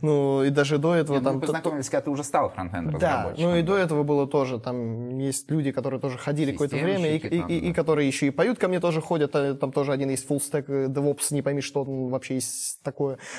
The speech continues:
Speaker 1: Вот, и как бы представление некое как бы было о том, как, как жизнь айтишника выглядит, но, типа, процессы и так далее, чё там в деталях, конечно, естественно, я не мог представить, вообще не понимал.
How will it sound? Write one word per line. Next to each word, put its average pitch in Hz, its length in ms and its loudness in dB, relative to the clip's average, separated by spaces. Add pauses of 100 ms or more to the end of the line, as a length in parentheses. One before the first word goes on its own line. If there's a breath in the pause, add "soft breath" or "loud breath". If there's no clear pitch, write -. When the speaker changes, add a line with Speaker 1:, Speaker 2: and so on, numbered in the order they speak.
(120)
Speaker 1:
Вот, 139 240 2
и 139 60 2
как 156 160 2
бы 147 160 4 (280 loud breath)
представление 170 580 0
некое 160 380 2
как 135 140 -2
бы 139 100 0
было 131 500 2
о 110 40 -2
том, 120 180 -4
как, 120 260 -6
как 139 160 0
жизнь 123 600 -4 (220)
айтишника 175 480 -4
выглядит, 139 440 -2
но, 123 520 -4
типа, - 260 -12 (180)
процессы 147 600 -6
и - 20 -8
так 135 200 -8
далее, 147 400 -6
чё 127 280 -4
там 120 240 -6
в 123 60 -10
деталях, 139 480 -4
конечно, 120 260 -8
естественно, 127 340 -6
я 123 40 -4
не 131 60 -4
мог 131 160 -6
представить, 170 460 -4
вообще - 200 -8
не 123 80 -8
понимал. 165 400 -6